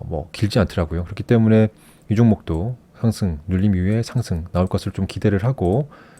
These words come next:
관심 종목에 넣어놨습니다. 백광산업 여러분도 한번 참고해 두시고, 어, 공부용으로 한번 지켜보시기를, 어, 추천드립니다. 다음으로 아주아이비 투자입니다. 어, 최근에 크게 한번 상승을 했죠.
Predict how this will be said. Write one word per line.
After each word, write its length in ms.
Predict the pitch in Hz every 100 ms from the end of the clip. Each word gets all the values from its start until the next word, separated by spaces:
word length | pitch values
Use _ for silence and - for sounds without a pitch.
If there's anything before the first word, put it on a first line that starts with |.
| -
관심 260 | 92 113
종목에 460 | 104 95 90 120 139 _ - -
넣어놨습니다. 580 | 95 92 - 80 78 76 -
백광산업 600 | - 101 107 98 101 120 - - -
여러분도 300 | 117 120 127
한번 240 | 120 117 117
참고해 340 | - 165 135
두시고, 580 | 135 131 - 107 139 147 - _ - _ _ -
어, 400 | 90 82 85 - _ -
공부용으로 600 | 123 135 131 87 82 85
한번 240 | 104 98
지켜보시기를, 760 | 90 - 104 98 - 85 85 135 - _ _ _ _ _ -
어, 100 | 87
추천드립니다. 680 | - - 101 95 82 80 73 - - - - - _ - _ _ _ - _ _ _ _ -
다음으로 300 | 117 131 123
아주아이비 340 | 101 123 110
투자입니다. 500 | - - 95 87 90 - - _ _ - - - - _ -
어, 220 | 101 87
최근에 460 | 90 135 135 120 123
크게 220 | - 135 127
한번 200 | 120 127
상승을 220 | 127 127
했죠. 400 | 123 - 95